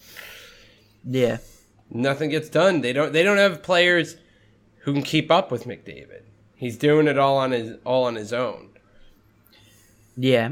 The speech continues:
Speaker 1: I think that if Kailer Yamamoto can make this team, I thought he, I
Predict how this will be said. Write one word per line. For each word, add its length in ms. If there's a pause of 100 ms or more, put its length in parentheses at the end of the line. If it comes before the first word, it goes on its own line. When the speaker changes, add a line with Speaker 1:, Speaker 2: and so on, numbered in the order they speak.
Speaker 1:
I 200
think 460
that 380
if 240 (400)
Kailer 340
Yamamoto 800 (140)
can 140
make 200
this 200
team, 480 (300)
I 180
thought 220
he, 160
I 160